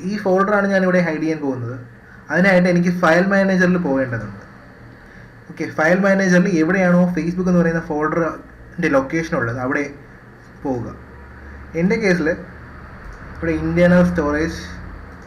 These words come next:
പിക്ചർ, ഇതാ Facebook ഇതാ ഇവിടെയുണ്ട്. ഞാൻ അവിടെ നിന്ന് ഓപ്പൺ ആയി കാണിച്ചത്. ഇത്രയും ഫോട്ടോസാണ് നമ്മൾ അവിടെ ഗാലറിയിലും കണ്ടത്. ഓക്കെ, ഈ ഫോട്ടോസാണ് ഞാനിവിടെ ഹൈഡ് ചെയ്യാൻ ഉദ്ദേശിക്കുന്നത്. അതിനായിട്ട്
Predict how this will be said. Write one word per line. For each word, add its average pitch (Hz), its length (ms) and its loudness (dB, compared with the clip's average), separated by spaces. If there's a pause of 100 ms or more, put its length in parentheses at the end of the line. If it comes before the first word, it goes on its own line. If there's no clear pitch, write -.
പിക്ചർ, 170 480 -2 (1120)
ഇതാ 156 180 -2 (200)
Facebook 165 400 -2
ഇതാ 160 180 4
ഇവിടെയുണ്ട്. 131 360 -4 (840)
ഞാൻ 151 180 0
അവിടെ 151 200 2
നിന്ന് 160 180 0
ഓപ്പൺ 147 180 -4
ആയി 143 140 -6
കാണിച്ചത്. 117 340 -8
ഇത്രയും 175 260 2
ഫോട്ടോസാണ് 175 480 2
നമ്മൾ 156 160 -4 (840)
അവിടെ 277 180 -2 (1040)
ഗാലറിയിലും 151 560 0
കണ്ടത്. 120 320 -4 (760)
ഓക്കെ, 160 120 -4 (140)
ഈ - 20 -2 (140)
ഫോട്ടോസാണ് 185 540 2
ഞാനിവിടെ 170 240 2
ഹൈഡ് 143 140 -2
ചെയ്യാൻ 147 200 -4
ഉദ്ദേശിക്കുന്നത്. 120 500 -8 (720)
അതിനായിട്ട് 180 480 0